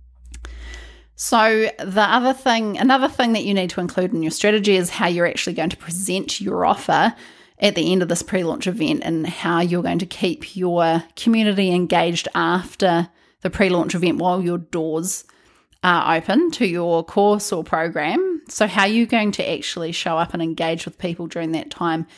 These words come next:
How are you going to, um, help people who are interested in the product? How are you going to speak to people? How are you going to help facilitate those people who are considering your product but are not quite sure?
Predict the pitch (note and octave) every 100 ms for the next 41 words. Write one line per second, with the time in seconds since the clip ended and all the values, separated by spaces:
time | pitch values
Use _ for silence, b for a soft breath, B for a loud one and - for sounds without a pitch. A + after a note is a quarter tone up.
0 | b b b - G3 G3 G3 F#3 F3 E3+
1 | E3 E3+ G#3+ F#3 E3 E3 D#3+ b b b
2 | - F3+ E3+ D#3 D#3 - - G3+ F#3 -
3 | G3 F#3+ F#3+ E3+ F#3 E3 D3 D3 - F#3
4 | F3 - F3 A3 - - - - - E3
5 | E3 - E3+ - - G3 - - G3 F#3
6 | F#3 F3+ b b b b - G#3+ G#3 G#3+
7 | A3+ G#3+ F#3+ F3+ F3+ - G3+ F3+ F3+ F3
8 | E3+ F3 _ b b b b b - -
9 | G3 F#3+ - - - - F#3+ - D#3+ D3+
10 | F#3 G#3 F#3 F#3 - - - - _ _
11 | _ - F#3 F#3+ F#3+ G3 G3 G3 E3+ F#3
12 | E3+ F3 F#3 F3 - G3 G3+ G#3 G#3+ G#3
13 | G#3+ G#3+ A3+ - - F#3 F3+ E3+ - F3
14 | - - F3 E3+